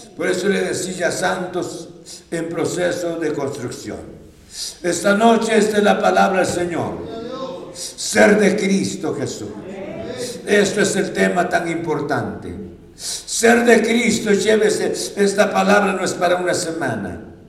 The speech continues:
sino es para todo el tiempo que Dios nos permita vivir sobre la tierra.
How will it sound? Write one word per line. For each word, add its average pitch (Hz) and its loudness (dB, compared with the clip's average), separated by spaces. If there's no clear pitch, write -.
sino - -4
es - 0
para 170 2
todo 196 4
el 185 0
tiempo 185 -2
que 165 -4
Dios 170 -2
nos 165 0
permita 151 -4
vivir 143 -2
sobre 135 -4
la 117 -4
tierra. 104 -8